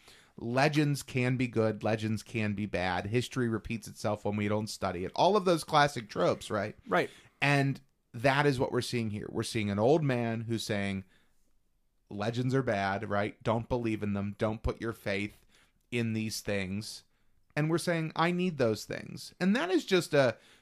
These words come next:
Speaker 1: I don't know, that, that's a parable for growing up, right? Believing in something and then realizing that it's not what you expected it to be,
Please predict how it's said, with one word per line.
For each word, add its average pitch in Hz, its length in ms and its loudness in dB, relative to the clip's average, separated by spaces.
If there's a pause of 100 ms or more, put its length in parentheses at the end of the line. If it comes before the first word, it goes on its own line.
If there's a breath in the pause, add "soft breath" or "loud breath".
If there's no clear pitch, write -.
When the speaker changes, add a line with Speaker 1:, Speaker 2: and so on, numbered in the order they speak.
(800 soft breath)
Speaker 1:
I 247 120 0
don't 226 140 6
know, 143 120 10
that, 185 300 4
that's 180 180 6
a 170 60 4
parable 143 460 6
for 127 160 0
growing 120 420 6
up, 117 260 2
right? 123 300 4
Believing 123 560 0
in 139 160 0
something 127 720 0 (480 soft breath)
and 123 140 -2
then 113 180 0
realizing 117 680 2
that 113 100 2
it's 107 160 -6
not 113 240 0
what 113 100 0
you 113 140 2
expected 113 440 -2
it 110 120 -6
to - 100 -8
be, 107 380 -2